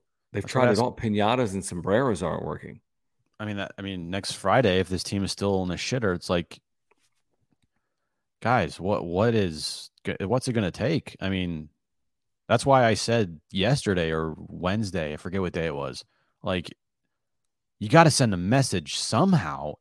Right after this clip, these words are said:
Speaker 2: And that's why I said, you gotta start, like, doing some drastic shit.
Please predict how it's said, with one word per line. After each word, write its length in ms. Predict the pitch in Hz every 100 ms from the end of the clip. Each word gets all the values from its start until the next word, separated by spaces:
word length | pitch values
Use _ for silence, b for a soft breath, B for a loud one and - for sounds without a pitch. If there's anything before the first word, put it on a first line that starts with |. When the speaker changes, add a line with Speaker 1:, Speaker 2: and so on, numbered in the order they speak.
| -
Speaker 2:
And 260 | 98 87 90
that's 220 | 160 -
why 180 | 90 82
I 60 |
said, 200 | 85 95
you 80 | 92
gotta 280 | 165 120 87
start, 340 | - 87 80
like, 320 | 71 71 - - _ _ _ _ - -
doing 200 | 131 123
some 160 | 90 82
drastic 520 | 98 117 120 - 92
shit. 360 | - 92 71